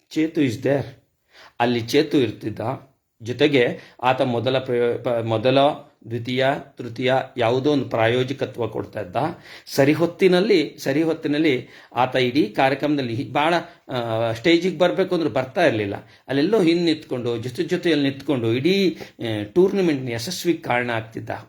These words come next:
ಒಂದು. ಎರಡನೆಯ ಸಂಗತಿ, ಎರಡನೇ ಸಂಗತಿ ಯಾವುದು ಅಂತ ಹೇಳಿದ್ರೆ, ಆತ ಆ ಟೂರ್ನಮೆಂಟ್ ಜೊತೆಗೆ ಈ ನಿನ್ನೆ ಆತ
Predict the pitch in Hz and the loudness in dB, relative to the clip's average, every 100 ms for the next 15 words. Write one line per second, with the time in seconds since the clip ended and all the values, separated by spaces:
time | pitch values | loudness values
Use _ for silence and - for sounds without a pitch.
0 | - 127 139 110 95 - _ - _ 127 | -2 2 2 0 -6 -14 _ -20 _ 0
1 | 139 185 226 233 220 - 170 165 160 135 | 2 4 2 2 0 0 -2 0 -2 -4
2 | 123 160 - 131 170 196 185 170 170 143 | -2 -2 -2 -2 0 0 0 0 0 0
3 | 135 131 127 123 120 127 156 123 120 - | 0 0 -2 0 0 2 2 2 -2 -16
4 | - 113 135 190 196 156 135 - - _ | -10 -2 2 2 2 2 2 -2 -10 _
5 | _ 120 113 110 104 165 190 208 226 214 | _ -4 -2 -2 -2 0 0 0 0 0
6 | 190 156 165 175 147 175 185 147 180 226 | -2 -2 -2 0 0 2 2 4 4 4
7 | 226 185 127 131 _ 131 147 | 2 2 0 -6 _ -4 -2